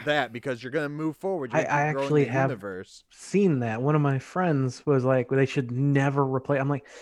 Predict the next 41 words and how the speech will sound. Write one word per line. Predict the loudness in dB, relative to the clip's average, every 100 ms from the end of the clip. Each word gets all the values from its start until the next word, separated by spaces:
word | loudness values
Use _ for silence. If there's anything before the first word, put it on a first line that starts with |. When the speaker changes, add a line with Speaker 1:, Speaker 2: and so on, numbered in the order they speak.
| -6
Speaker 1:
That's | 2
Speaker 2:
"Never" | 4 6 6 6
is | 4
Speaker 1:
stupid. | 4
Speaker 2:
kind | 2 4
of, | 2 0
uh, | -2
like, | -4 -2
I | -4
understand | -4 -6 -6 -4 -4 -4
now, | -6 -6 -4
like, | -4 -6 -6
that's, | -8 -8 -10 -14
it's | -12 -10 -10
respectful, | -12 -4 -4 -4 -6 -2 -2 -2
and | -4
I, | -6 -6
I | -4
Speaker 1:
Yeah. | -2 -2
Speaker 2:
agree | -2 0
with | 2
it, | 2 2 2
Speaker 1:
Well, | 2
Speaker 2:
but |
Speaker 1:
they'll | 2
be | 0 -4
cheesy. | -4 -4 -2 2
Speaker 2:
ten | 4
Speaker 1:
They'll | 6
give | 6 4
you, | 2 2
like, | 2 0
a |
Speaker 2:
years? | -2
Speaker 1:
multiverse | -2 -2 -2 -6 -6 -6 -6
one, | -6 -6
but | -6 -6
they | -6
won't | -6 -8
give | -4 -4
you | -4 -6 -6 -10